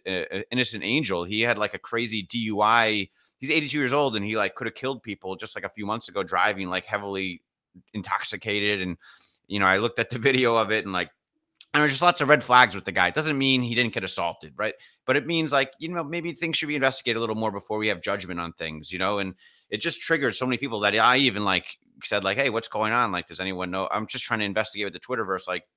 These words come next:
does anyone know the background of this guy more? Like, and, uh, people just get so upset. A-, anything political and everything he does that can be perceived as political is gonna trigger so many, one,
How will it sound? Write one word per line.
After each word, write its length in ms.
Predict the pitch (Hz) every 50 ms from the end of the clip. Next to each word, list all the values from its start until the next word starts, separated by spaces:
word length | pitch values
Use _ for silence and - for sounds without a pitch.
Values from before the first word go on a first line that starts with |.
| _
does 120 | 95 92 101
anyone 280 | 107 110 110 107 104
know 200 | 104 107 104 104
the 80 | 98 92
background 420 | 92 95 101 - - 101 90 85
of 60 | 87
this 180 | 82 85 - -
guy 200 | - 87 85 85
more? 340 | 85 85 85 85 82 80 80
Like, 280 | 76 76 76 - _ _ _ - - - _ _ _ _
and, 220 | - 87 95 95 92
uh, 400 | 92 92 90 90 90 90 87 87 -
people 200 | - 110 - 104
just 200 | 85 92 - -
get 120 | - 87 -
so 160 | - 104 110
upset. 420 | - - - - 98 104 107 - - _ -
A-, 60 | 87 -
anything 280 | - 104 123 127 127 110
political 680 | - 85 87 101 107 107 104 - 95 90 90 90 90 85
and 160 | 82 82 80 - _ - _ _ _ _
everything 300 | - 120 127 127 127 123
he 100 | 117 107
does 220 | 92 110 104 107 101
that 120 | 104 -
can 140 | - 95 85
be 100 | 90 95
perceived 540 | 92 - 95 90 - - 131 131 131 107 104
as 100 | 98 -
political 600 | - - 90 90 87 90 - - 90 87 87 87
is 120 | 82 82
gonna 160 | - - 85
trigger 340 | 80 - - 113 104 92 92
so 200 | 85 - - 107
many, 200 | 104 104 98 - _ _ _ 80 85 - _
one, 200 | 90 92 92 -